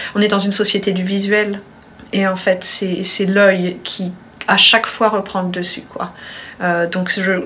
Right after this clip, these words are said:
crois qu'on doit limiter l'impact visuel pour se revenir sur le son et faire en sorte qu'on ait de nouveau des chefs qui ont vraiment un impact sur une interprétation, un impact sur la musique, parce que le public n'est pas bête. S'il y a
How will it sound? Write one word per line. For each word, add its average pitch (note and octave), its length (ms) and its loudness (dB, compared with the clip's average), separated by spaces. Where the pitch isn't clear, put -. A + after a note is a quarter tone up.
crois A3+ 140 6
qu'on A3+ 120 -2
doit F#3 200 4
limiter A3+ 800 2
l'impact G3 720 2
visuel F#3 720 0
pour F3+ 200 -6
se - 120 -2
revenir F#3 400 0
sur F#3 140 -4
le E3+ 120 -2
son A3 440 -4
et F3+ 340 -2
faire A3+ 160 4
en G#3 60 4
sorte B3 240 2
qu'on G#3 140 -2
ait F#3 80 0
de F#3+ 120 -2
nouveau G#3+ 240 4
des G3 140 2
chefs - 480 2
qui F3+ 280 -4
ont F3+ 120 0
vraiment G3 340 0
un F#3 160 2
impact F#3 440 0
sur G#3 160 -4
une F#3 80 -2
interprétation, F#3 840 -4
un G3 80 -2
impact F#3 320 -2
sur - 160 -4
la F#3 100 2
musique, F#3+ 420 -2
parce - 160 0
que B3+ 80 2
le A#3+ 220 4
public B3+ 300 0
n'est A3 120 2
pas G3+ 140 4
bête. F#3+ 480 0
S'il - 180 -2
y - 40 4
a G3 120 2